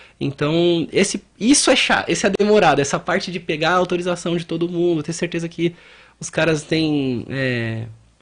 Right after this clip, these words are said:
Tem fã no Ceará, é verdade, tem fã em todo lugar do, <laughs> do Brasil, do, do Resgate,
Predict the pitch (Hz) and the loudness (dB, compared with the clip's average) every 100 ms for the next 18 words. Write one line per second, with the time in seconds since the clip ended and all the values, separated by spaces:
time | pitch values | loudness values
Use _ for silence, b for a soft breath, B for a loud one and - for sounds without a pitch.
0 | b b b 185 - 196 202 233 247 196 | b b b 0 4 4 6 4 8 8
1 | 175 139 180 180 180 170 131 143 147 175 | 8 4 0 2 4 4 0 -2 0 2
2 | 180 190 190 202 170 165 175 160 139 165 | 2 2 0 0 2 4 4 2 4 6
3 | 185 160 165 160 175 185 151 170 165 156 | 8 6 6 6 6 6 6 4 4 2
4 | 147 160 165 175 156 127 147 160 - 208 | 4 4 4 2 2 0 0 -2 -2 -2